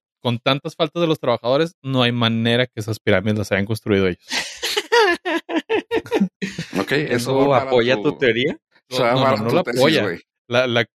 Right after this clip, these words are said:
Speaker 1: lo, la corrobora, güey. O sea,
Speaker 3: <laughs>
Speaker 1: es, es evidencia científica.
Speaker 2: Quiero eso en tu tesis, por favor, güey, ¿ok?
Speaker 1: Lo, no,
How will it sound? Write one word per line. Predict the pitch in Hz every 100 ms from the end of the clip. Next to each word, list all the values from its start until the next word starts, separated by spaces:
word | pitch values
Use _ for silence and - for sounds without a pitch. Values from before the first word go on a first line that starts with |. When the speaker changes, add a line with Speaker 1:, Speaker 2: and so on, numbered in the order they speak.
| _
Speaker 1:
lo, | 120 113 104
la | 104 107
corrobora, | 107 104 98 127 170 95
güey. | 85
O | 92
sea, | 110
Speaker 3:
<laughs> | 95 - -
Speaker 1:
es, | 151 113 135 - - 160 _ - 165
es | 117 170 -
evidencia | 147 147 135 135 - 190 -
científica. | 160 196 190 190 190 _ _ 196 190 - - 107 -
Speaker 2:
Quiero | 123 127 143
eso | 143 160
en |
tu | 143
tesis, | - 104 110
por | 110 104
favor, | 101 92 87
güey, | 78 87
¿ok? | 87 180 226 - _
Speaker 1:
Lo, | 117 113 110
no, | 120 139